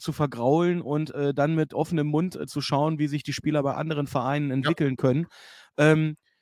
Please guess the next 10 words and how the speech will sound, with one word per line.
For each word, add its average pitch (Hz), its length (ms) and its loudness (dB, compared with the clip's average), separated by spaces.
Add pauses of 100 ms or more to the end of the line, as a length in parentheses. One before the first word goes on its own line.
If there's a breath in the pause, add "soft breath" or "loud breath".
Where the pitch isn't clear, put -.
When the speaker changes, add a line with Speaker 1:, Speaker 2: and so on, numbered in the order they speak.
(240)
Speaker 1:
und, 175 260 4
äh, 156 100 -4 (200)
verstehe 196 340 2
ich 147 140 4
halt 143 240 0
absolut 156 480 0
nicht, 135 220 -2
dass 135 200 -4
man 131 320 -2
das - 320 -6